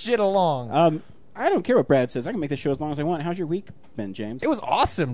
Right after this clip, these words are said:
Speaker 2: Was
Speaker 1: dude.
Speaker 2: it?
Speaker 1: Yeah, yeah, yeah. I got a new job.
Speaker 2: I know, it's
Speaker 1: I
Speaker 2: awesome.
Speaker 1: got to put
Speaker 2: Good
Speaker 1: in
Speaker 2: for
Speaker 1: my
Speaker 2: you.
Speaker 1: two weeks at my, at my shit job. I'm gonna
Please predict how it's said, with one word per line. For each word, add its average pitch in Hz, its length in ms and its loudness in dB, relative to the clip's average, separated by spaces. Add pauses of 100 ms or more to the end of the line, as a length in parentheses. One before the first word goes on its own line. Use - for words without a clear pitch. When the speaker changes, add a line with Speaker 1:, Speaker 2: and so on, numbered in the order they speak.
Speaker 2:
Was 196 200 4
Speaker 1:
dude. 277 100 2
Speaker 2:
it? 190 160 -4
Speaker 1:
Yeah, 220 340 4
yeah, 147 160 4
yeah. 165 440 6
I 131 100 -4
got 175 120 6
a - 20 4
new 175 100 6
job. 127 440 4 (160)
Speaker 2:
I 160 80 -8
know, 285 160 -4
it's - 140 -6
Speaker 1:
I - 20 -2
Speaker 2:
awesome. 208 100 0
Speaker 1:
got 151 100 4
to 123 60 2
put 123 40 -2 (100)
Speaker 2:
Good 160 40 6
Speaker 1:
in 160 40 6
Speaker 2:
for 156 60 4
Speaker 1:
my 151 60 6
Speaker 2:
you. - 80 4
Speaker 1:
two 156 120 6
weeks 156 240 4
at 127 80 -2
my, 127 140 2 (120)
at 123 140 -2
my 123 80 2
shit 151 220 -2
job. 123 260 4
I'm 131 80 0
gonna 131 160 -4